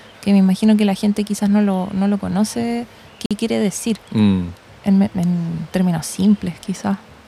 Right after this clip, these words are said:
Speaker 2: En términos simples, sí. Sabes que es un concepto que me ha dado muchas vueltas y es como que he tratado de,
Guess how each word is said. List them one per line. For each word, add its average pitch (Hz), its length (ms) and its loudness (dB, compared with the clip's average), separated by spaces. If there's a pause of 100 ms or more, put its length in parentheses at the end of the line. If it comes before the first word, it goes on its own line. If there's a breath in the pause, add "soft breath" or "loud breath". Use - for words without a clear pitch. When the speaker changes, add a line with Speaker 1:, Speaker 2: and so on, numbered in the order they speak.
Speaker 2:
En 104 120 -4
términos 110 340 0
simples, 107 420 -2
sí. 120 220 0 (200)
Sabes 117 160 -2
que 127 120 -2
es - 20 2
un 113 60 0
concepto 113 520 -2
que 113 160 0
me 107 120 2
ha 107 100 2
dado 113 260 2
muchas 139 680 2
vueltas 123 480 -2 (180)
y 110 160 -2
es 107 80 -4
como 110 260 -2
que 104 60 -4
he 113 60 -4
tratado 113 320 2
de, 104 400 0